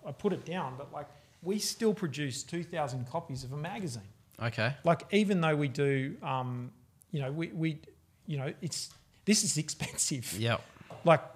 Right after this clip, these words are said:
Speaker 1: it's about a hundred thousand dollar exercise.
Speaker 2: Yeah, right.
Speaker 1: Um, and we send them out in the mail,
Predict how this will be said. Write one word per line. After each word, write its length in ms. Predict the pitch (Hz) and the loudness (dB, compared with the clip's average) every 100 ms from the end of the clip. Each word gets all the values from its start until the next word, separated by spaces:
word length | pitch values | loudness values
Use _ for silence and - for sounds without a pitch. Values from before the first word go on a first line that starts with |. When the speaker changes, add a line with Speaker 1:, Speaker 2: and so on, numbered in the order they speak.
| - - | -20 -8
Speaker 1:
it's 120 | - | -2
about 180 | 208 175 | 4 4
a 20 | |
hundred 240 | 151 143 | 4 0
thousand 220 | 139 135 135 | 0 0 2
dollar 160 | 120 | 0
exercise. 580 | 127 - 208 - - - - - | -2 -4 -6 -8 -10 -16 -16 -6
Speaker 2:
Yeah, 220 | 113 107 | -2 0
right. 300 | 98 110 113 - 143 127 | 2 2 2 -4 -16 0
Speaker 1:
Um, 320 | 156 151 143 143 | 4 4 2 0
and 140 | 160 | 4
we 100 | 165 | 4
send 400 | 165 - 170 180 | 2 0 2 2
them 120 | 196 151 | 4 2
out 200 | 131 190 | 0 2
in 100 | 160 | 2
the 60 | |
mail, 360 | 127 113 143 | 2 0 -2